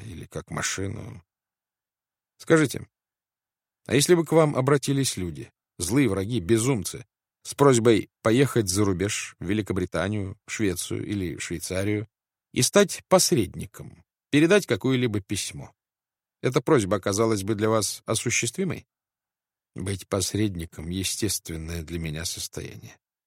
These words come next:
Почему так? Потому что посредничество между людьми в их отношениях к Богу — мой долг. А отношение человека к Богу нужно только для того, чтобы он чувствовал себя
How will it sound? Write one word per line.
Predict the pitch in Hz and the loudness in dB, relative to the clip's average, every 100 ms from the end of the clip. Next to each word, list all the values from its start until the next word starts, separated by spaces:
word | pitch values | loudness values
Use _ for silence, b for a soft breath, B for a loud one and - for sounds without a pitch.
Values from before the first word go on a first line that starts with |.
| _ | _
Почему | - 143 120 | -4 -2 -2
так? | - - _ _ _ _ _ _ _ _ | -6 -14 _ _ _ _ _ _ _ _
Потому | - - 92 | -18 -10 -6
что | 90 - 95 - - _ _ _ _ _ _ | -6 -6 -8 -8 -12 _ _ _ _ _ _
посредничество | 110 95 113 120 95 90 90 - 92 | 0 2 4 4 2 -4 -6 -6 -4
между | 92 95 87 90 | -2 -2 -2 -2
людьми | 90 82 95 110 | -2 -2 -2 0
в | 87 | -2
их | 87 - | -4 -8
отношениях | 82 87 - 92 87 85 | -8 -4 -4 -4 -4 -6
к | 80 80 | -8 -10
Богу — | 80 101 90 76 - _ - | -4 -4 -4 -8 -14 _ -10
мой | 85 78 | -8 -8
долг. | 76 85 80 - - - _ _ _ _ _ _ - | -8 -8 -8 -10 -20 -20 _ _ _ _ _ _ -6
А | 95 | -4
отношение | 98 104 - 113 110 98 | -2 0 0 0 0 0
человека | - 101 101 110 - | 0 2 2 0 -4
к | 82 82 | -10 -8
Богу | 90 107 92 | -4 -2 -2
нужно | 87 95 87 92 92 87 _ _ _ _ _ - | -2 -2 -2 -4 -4 -6 _ _ _ _ _ -4
только | 127 120 | -2 0
для | 104 101 | 0 0
того, | - 107 117 | 2 2 2
чтобы | - 104 95 | -2 -4 -2
он | 101 101 | 0 0
чувствовал | - 110 - - 95 92 92 | -2 -2 -4 -4 -2 0 -2
себя | - 92 85 92 85 | -2 -4 -4 -4 -6